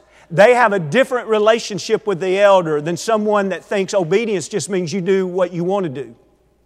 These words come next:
They have a different relationship with the teacher at school. They have a different relationship with their employer at their summer job.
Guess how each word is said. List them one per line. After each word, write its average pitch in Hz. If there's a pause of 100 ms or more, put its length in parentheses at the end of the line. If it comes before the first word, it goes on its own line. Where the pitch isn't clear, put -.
(1120)
They 202
have 277
a 240
different 226
relationship 214
with 202
the 214
teacher 214
at 170
school. 196 (1000)
They 202
have 269
a 226
different 226
relationship 220
with 208
their 202
employer 202
at 160
their 170
summer 185
job. 143